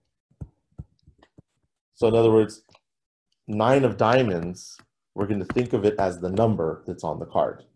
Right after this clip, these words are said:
So think of it as a nine, okay?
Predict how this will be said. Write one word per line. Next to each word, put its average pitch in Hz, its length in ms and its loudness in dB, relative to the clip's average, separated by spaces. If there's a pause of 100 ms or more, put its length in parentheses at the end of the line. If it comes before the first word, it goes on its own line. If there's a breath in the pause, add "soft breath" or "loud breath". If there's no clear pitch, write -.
So 92 120 -4
think 107 220 -6
of 92 60 -8
it 95 80 -2
as 87 80 -6
a 90 40 -6
nine, 82 380 -8 (960)
okay? 85 160 -10